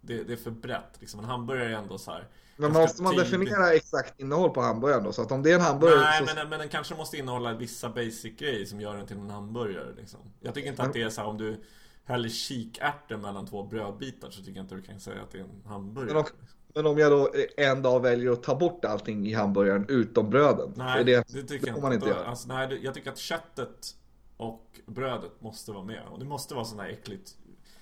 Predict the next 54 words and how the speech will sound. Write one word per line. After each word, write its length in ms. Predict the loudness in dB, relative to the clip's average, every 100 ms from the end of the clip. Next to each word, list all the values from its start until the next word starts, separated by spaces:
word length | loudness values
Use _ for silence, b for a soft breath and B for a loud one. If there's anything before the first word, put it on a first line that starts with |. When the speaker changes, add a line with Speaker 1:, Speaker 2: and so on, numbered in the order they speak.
| b
Speaker 1:
sliskigt 800 | -10 -10 -10 -12 -14 -14 -20 -20 -20 b b b b -18
Fran-, 420 | -12 2 6 8
Speaker 2:
Nej. 300 | 8 8 4
Speaker 1:
franskt 480 | 4 -2 -4 -6 -8
Speaker 2:
Man 120 | 0
får, 60 | 0
Speaker 1:
vitt 100 | 0
bröd. 260 | -4 -6 -8 -14 -10 0
Speaker 2:
<laughs> 120 | 4
nej, 200 | 4 2 0
man 180 | -2 -2
får 80 |
ta 220 | 2 4 4
en 100 | 2
kvalitetsburgare 1000 | 2 2 2 2 2 0 2 6 6
om 140 | 4 -2
man 180 | -2 2
vill 220 | 2 2
med 140 | -2
li-, 120 | -4 -6 B B
någon 140 | 2
jävla 260 | 4 2 -2
smördig 560 | -6 -2 4 6 6
Speaker 1:
Friskobröd. 680 | 4 2 0 -4 0 2 0
Speaker 2:
soufflé. 340 | 2 6 6
Speaker 1:
Mm. 240 | 4 -4 -10
Speaker 2:
<laughs> 40 | -10 -14 -8 -8 -4 -6 -4 -4 -6 B B
Men 100 | 2
Speaker 1:
Okej, 140 | 6 6
Speaker 2:
okej. 20 | 8
Speaker 1:
ja, 80 | 6
men 100 | 4
det 80 | -4
kan 160 | 2
du 60 | 4
Speaker 2:
Jag 100 | 4
Speaker 1:
få. 60 |
Speaker 2:
skulle 180 | 2 -6 -2
Speaker 1:
Men, 20 |
Speaker 2:
inte 60 | -2
ens, 100 | -2
Speaker 1:
men 100 | 0
liksom, 260 | 2 4
Speaker 2:
jag, 60 | 6
jag 60 | 4
Speaker 1:
förstår 160 | 2
Speaker 2:
skulle 140 | 0 2
Speaker 1:
du? 40 |
Speaker 2:
inte 100 | 0
Speaker 1:
Du 60 | 0
Speaker 2:
ens 100 | 4
Speaker 1:
får 80 | 4
Speaker 2:
ta 40 |
Speaker 1:
inte 100 | 4